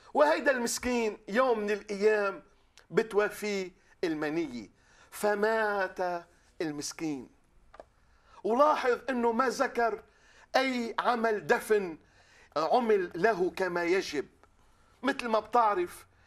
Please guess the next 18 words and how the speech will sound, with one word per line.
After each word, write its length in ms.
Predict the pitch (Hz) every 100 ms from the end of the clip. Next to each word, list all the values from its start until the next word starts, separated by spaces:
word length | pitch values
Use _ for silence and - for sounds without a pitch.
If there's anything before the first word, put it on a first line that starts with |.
| _ _
يمكن 240 | - 240
جمعية 640 | 214 190 208 196 233 196 190
خيرية، 840 | - 202 190 208 196 180 185 170 - _ - - - -
يمكن 420 | 247 - 233 208
البلدية، 1080 | 202 220 214 208 190 226 196 196 190 185 202
يمكن 380 | 220 220 208 190 _ - -
أشخاص 680 | 226 - 226 247 233 220 - -
حملوه 420 | - 262 247 254
وأخذوه 840 | 247 233 220 220 220 233 226 208 - -
ودفنوه، 680 | 180 190 202 196 196 214 139 - _ _ _ _ _ -
لكن 480 | 226 294 294 240 214
كان 480 | 233 240 214 220 220
له 120 | 214
دفن 560 | 165 233 233 220 202 180 _ _ _ _ _ _
غير 460 | 151 160 226 220 185
مرئي، 420 | 175 190 175 - - _ _ _ _ _ _ _ _ _ _
كان 240 | 240 240
له 480 | 262 254 226 220 196